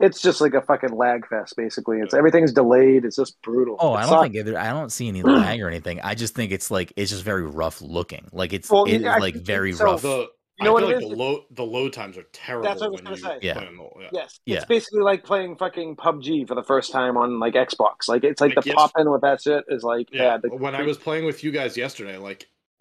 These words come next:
Speaker 2: every match that we played, I, like, didn't, I wasn't in the game until, like, halfway through the boss. Like, I don't think I ever started on the, like, island when I was playing with you guys yesterday.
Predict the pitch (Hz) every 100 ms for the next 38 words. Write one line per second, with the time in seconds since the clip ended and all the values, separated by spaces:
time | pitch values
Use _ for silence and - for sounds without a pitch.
0 | - 120 131 143 117 113 127 131 131 -
1 | 120 117 117 104 98 _ - 123 123 104
2 | 87 - - 107 120 104 _ _ _ -
3 | 135 127 _ 110 123 123 110 - _ _
4 | _ _ _ _ _ 120 123 147 147 -
5 | 135 131 107 117 113 127 117 104 110 98
6 | 95 - 110 - 110 98 107 107 90 80
7 | 92 76 - - _ _ _ _ _ _
8 | 113 110 123 147 143 117 113 117 107 -
9 | - 110 104 95 87 _ _ _ _ _
10 | _ _ 110 104 101 98 95 92 87 85
11 | 85 82 _ - 92 - _ 98 101 98
12 | 92 85 82 - - _ _ _ _ _
13 | _ _ 110 98 90 85 98 90 71 64
14 | 60 - - - -